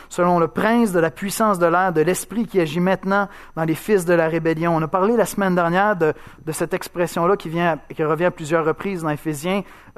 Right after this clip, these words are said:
dans les lieux célestes ». Puis on a défini cet endroit-là comme une dimension qui est pas dans le futur, qui est pas dans le passé, qui est pas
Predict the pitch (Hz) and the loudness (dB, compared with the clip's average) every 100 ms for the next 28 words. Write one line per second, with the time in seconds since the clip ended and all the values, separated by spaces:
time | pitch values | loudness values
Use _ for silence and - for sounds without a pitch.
0 | 165 165 202 202 196 185 190 185 - 170 | -12 -2 0 2 2 2 -2 -2 -2 0
1 | 165 - - - - - _ _ _ _ | -2 -4 -18 -20 -20 -20 _ _ _ _
2 | _ - 165 180 180 - 247 262 233 185 | _ -4 0 0 0 0 2 2 2 2
3 | 196 175 185 220 208 180 165 156 - - | 0 2 2 2 0 -2 -2 -4 -10 -20
4 | 156 147 180 220 214 185 - 202 208 - | -14 -8 2 4 4 0 0 0 0 -4
5 | 151 202 202 - 180 - 190 185 156 185 | -2 0 0 -2 -8 0 0 0 -2 0
6 | 190 180 185 165 - 208 175 - 208 | 2 0 0 0 0 -2 0 0 -2